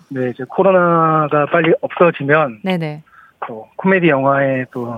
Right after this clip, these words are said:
Speaker 1: 세상이 한번 펼쳐지지 않을까.
Speaker 2: 맞습니다.
Speaker 1: 네,
Speaker 2: 다들,
Speaker 1: 그래서
Speaker 2: 다들 많이 기대를 하고 있을 것 같은데. 아니,
Speaker 1: 네.
Speaker 2: 그리고 또 중요한 포인트가 있었어요. 어제 또 아내분이 생일이라고. 야, 축하드립니다.
Speaker 1: 아, 네, 맞아요.
Speaker 2: 예.
Speaker 1: 네, 감사합니다.
Speaker 2: 네, 어제 뭐 해주셨어요?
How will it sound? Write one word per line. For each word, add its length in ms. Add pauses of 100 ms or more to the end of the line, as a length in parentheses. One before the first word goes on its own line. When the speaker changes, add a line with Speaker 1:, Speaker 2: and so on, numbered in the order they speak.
Speaker 1:
세상이 400
한번 280
펼쳐지지 420
않을까. 560 (880)
Speaker 2:
맞습니다. 680
Speaker 1:
네, 60
Speaker 2:
다들, 260
Speaker 1:
그래서 320
Speaker 2:
다들 240
많이 200
기대를 380
하고 220
있을 200
것 140
같은데. 500 (220)
아니, 140
Speaker 1:
네. 60
Speaker 2:
그리고 280
또 340
중요한 420
포인트가 360
있었어요. 460
어제 400
또 260
아내분이 480
생일이라고. 960
야, 260
축하드립니다. 640
Speaker 1:
아, 60
네, 100 (240)
맞아요. 200
Speaker 2:
예. 160 (480)
Speaker 1:
네, 120
감사합니다. 640
Speaker 2:
네, 280
어제 380
뭐 240
해주셨어요? 960